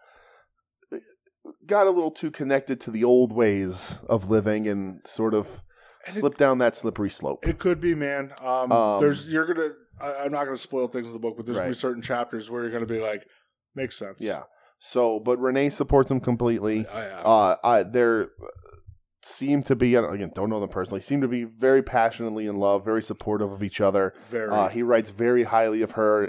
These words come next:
Speaker 1: all the time in that
Speaker 2: Always,
Speaker 1: book.
Speaker 2: yeah.
Speaker 1: Uh, uh, I
Speaker 2: Says
Speaker 1: don't
Speaker 2: nothing but great things about
Speaker 1: Right.
Speaker 2: her.
Speaker 1: Uh, I did Google the Renee the Ripper pillow fight,
Speaker 2: I didn't. <laughs>
Speaker 1: uh,
Speaker 2: I
Speaker 1: that he
Speaker 2: didn't.
Speaker 1: put in the book.
Speaker 2: I love that he. That,
Speaker 1: It's just,
Speaker 2: yeah.
Speaker 1: it's just a pillow fight. It's nothing. Like, it's
Speaker 2: Oh,
Speaker 1: just some
Speaker 2: that's
Speaker 1: pillow fighting league. She's in, like, a t-shirt and shorts,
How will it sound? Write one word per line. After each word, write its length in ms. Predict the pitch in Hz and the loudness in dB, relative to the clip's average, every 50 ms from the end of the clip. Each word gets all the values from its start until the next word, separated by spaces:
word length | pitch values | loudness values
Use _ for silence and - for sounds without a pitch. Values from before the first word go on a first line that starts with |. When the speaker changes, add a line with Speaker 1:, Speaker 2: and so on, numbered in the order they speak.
| - - | -2 0
Speaker 1:
all 160 | 104 117 120 | 0 2 2
the 80 | 117 117 | 2 0
time 320 | 113 117 117 117 117 113 | 2 4 4 4 4 4
in 80 | 110 107 | 2 2
that 200 | 107 104 98 - | 2 2 2 2
Speaker 2:
Always, 0 | |
Speaker 1:
book. 220 | 104 98 98 95 87 | 2 4 4 2 2
Speaker 2:
yeah. 280 | 85 85 85 85 85 - - - _ _ - | -2 -10 -12 -12 -14 -16 -18 -20 _ _ -2
Speaker 1:
Uh, 540 | 107 104 101 98 95 95 92 90 85 - - - - | 0 2 4 4 4 2 2 0 0 -2 -4 -4 -2
uh, 200 | - 98 90 85 - | 0 0 0 2 2
I 60 | 101 | 2
Speaker 2:
Says 80 | 117 | 2
Speaker 1:
don't 80 | 120 120 135 | 4 4 2
Speaker 2:
nothing 120 | 139 139 | 2 2
but 140 | 131 127 110 | 0 -2 -2
great 260 | 104 120 120 113 - | -2 -2 -2 -2 -4
things 240 | - 113 107 107 - | -6 -8 -8 -8 -8
about 100 | 104 107 | -2 2
Speaker 1:
Right. 240 | 117 107 98 92 92 | 4 4 4 2 -2
Speaker 2:
her. 220 | 101 101 95 95 | -6 -6 -2 0
Speaker 1:
Uh, 280 | 113 110 104 104 101 95 | 2 4 4 4 4 4
I 120 | 90 107 | 4 4
did 260 | 110 110 123 123 117 104 | 2 4 2 2 2 2
Google 340 | 117 117 110 113 107 107 104 | -2 0 0 0 -2 -2 -4
the 480 | 95 104 104 101 101 98 95 95 - - | -2 0 0 2 2 2 0 -2 -4 -6
Renee 280 | 95 110 110 110 107 107 | -6 -6 -4 -2 -2 -2
the 100 | 104 104 | -2 -2
Ripper 260 | 107 101 98 - 101 | -2 -2 -2 -4 -6
pillow 300 | 98 - 113 104 110 107 | -4 -4 -2 -2 -2 -2
fight, 400 | - - 117 110 107 107 - - - | 0 2 4 4 4 2 -2 -8 -10
Speaker 2:
I 100 | 131 120 | -8 -8
didn't. 380 | - 104 101 120 135 147 147 - - - | -8 -10 -12 -12 -10 -10 -10 -8 -2 0
<laughs> 400 | 269 - - - 285 - - 269 | 0 2 2 2 0 2 6 8
Speaker 1:
uh, 280 | - 135 127 120 123 123 | 10 10 12 12 10 10
Speaker 2:
I 280 | 123 208 202 196 190 180 | 8 8 8 8 8 8
Speaker 1:
that 260 | 180 196 190 139 143 | 8 10 10 10 10
he 60 | 180 | 8
Speaker 2:
didn't. 120 | 160 143 | 4 6
Speaker 1:
put 160 | - 156 147 131 | 8 8 8 8
in 60 | 123 | 6
the 60 | 127 | 4
book. 260 | 120 113 135 127 131 131 | 4 6 8 8 8 10
Speaker 2:
I 140 | 202 226 | 8 8
love 260 | 233 233 233 233 220 202 | 8 10 8 8 8 6
that 100 | 196 170 | 4 4
he. 100 | 160 147 | 4 2
That, 360 | 147 - - 202 185 185 170 | 0 -4 -6 2 4 6 6
Speaker 1:
It's 120 | 165 160 165 | 8 8 8
just, 200 | - 147 139 - - | 8 8 8 6 6
Speaker 2:
yeah. 60 | 180 | 6
Speaker 1:
it's 100 | 170 - | 6 8
just 180 | - 190 190 - | 8 6 8 8
a 40 | 185 | 6
pillow 300 | 175 - 196 196 196 190 | 6 8 8 10 8 8
fight. 240 | - 190 147 123 120 | 8 8 8 8 6
It's 120 | 120 - | 4 0
nothing. 440 | - 139 156 165 170 - 131 113 120 | 2 6 6 6 6 6 4 4 4
Like, 220 | 117 113 113 113 | 6 6 6 6
it's 160 | 131 120 110 107 | 6 4 4 4
Speaker 2:
Oh, 20 | |
Speaker 1:
just 160 | 107 147 - | 4 4 4
some 140 | - 170 151 | 6 4 4
Speaker 2:
that's 100 | 143 - | 4 4
Speaker 1:
pillow 160 | - 156 160 | 2 4 4
fighting 340 | 156 - - 151 143 139 135 | 4 6 6 6 6 6 2
league. 160 | 131 135 127 | 0 0 0
She's 160 | 123 - 123 123 | -2 -4 -4 -2
in, 60 | 135 | -2
like, 160 | 131 127 - | -2 -2 -2
a 40 | 127 | -4
t-shirt 540 | - - 135 135 135 - - 139 135 127 - | -6 -4 -2 -2 -2 2 6 6 6 6 6
and 80 | 135 | 2
shorts, 500 | 127 - 131 127 131 139 143 - - - | -4 0 4 6 6 6 4 2 -6 -14